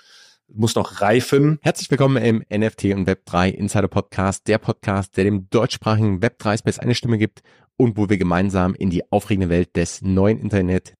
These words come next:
Speaker 2: der Evolution des Web eintauchen. Ich bin Fabian und hier bekommst du spannende, interessante, praxisbezogene Use Cases, die zeigen,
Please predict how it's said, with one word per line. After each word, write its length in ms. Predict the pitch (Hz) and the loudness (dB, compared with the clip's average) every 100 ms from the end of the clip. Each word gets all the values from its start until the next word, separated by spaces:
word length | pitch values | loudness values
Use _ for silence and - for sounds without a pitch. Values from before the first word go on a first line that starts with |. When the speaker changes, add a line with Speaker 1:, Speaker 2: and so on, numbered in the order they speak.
| - | -2
Speaker 2:
der 180 | 82 | -2
Evolution 460 | 78 92 - 104 92 | 0 0 0 0 2
des 220 | 90 - | 0 0
Web 240 | 90 - - | -2 -2 -6
eintauchen. 640 | - 104 - 95 87 90 73 - - - - _ - | -2 -2 0 -2 0 -2 -6 -10 -20 -20 -20 _ -4
Ich 140 | - | 0
bin 100 | 196 | 2
Fabian 300 | 139 156 160 | 4 2 0
und 120 | - | 0
hier 100 | 113 | 0
bekommst 320 | 123 - 117 - | 2 0 0 0
du 100 | 104 - _ | 0 -2 _
spannende, 760 | - - - 156 185 175 175 - | -10 -6 -2 0 2 2 2 0
interessante, 540 | - 170 147 135 131 139 | -2 0 2 0 0 -2
praxisbezogene 760 | - 165 - - 147 135 123 | -4 -4 -4 -6 -2 2 4
Use 220 | 139 160 | 2 0
Cases, 480 | - 95 - 139 - | 0 0 0 -4 -6
die 140 | 131 | -10
zeigen, 420 | - 123 117 143 | -4 0 0 0